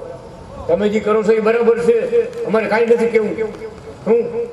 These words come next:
સાક્ષાત અનુભવ થઈ ગયો. અનુભવ. જ્યાં સુધી ભગવાનની નજીક ન આવ્યો ને, જેવું તેવું જાણ્યું ન હોય ને, તે અટકળને અનુમાન બધા હોય. તો અટકળને અનુમાન હોય. જ્યાં ખા-, નજરે ચમત્કાર દેખાડ્યો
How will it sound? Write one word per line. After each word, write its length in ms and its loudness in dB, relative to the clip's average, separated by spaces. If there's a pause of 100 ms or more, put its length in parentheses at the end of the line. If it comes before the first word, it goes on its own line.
(180)
સાક્ષાત 440 0
અનુભવ 360 2
થઈ 80 -4
ગયો. 440 -8
અનુભવ. 880 0 (500)
જ્યાં 160 4
સુધી 120 -2
ભગવાનની 420 -2
નજીક 320 -2
ન 80 -4
આવ્યો 180 2
ને, 80 -6
જેવું 240 -2
તેવું 180 -2
જાણ્યું 260 0
ન 40 -2
હોય 200 4
ને, 140 0 (640)
તે 140 4
અટકળને 400 2
અનુમાન 400 0
બધા 180 2
હોય. 200 2 (800)
તો 400 -6 (440)
અટકળને 320 0
અનુમાન 280 0
હોય. 200 -6
જ્યાં 300 0
ખા-, 540 -4
નજરે 380 0
ચમત્કાર 480 2
દેખાડ્યો 420 0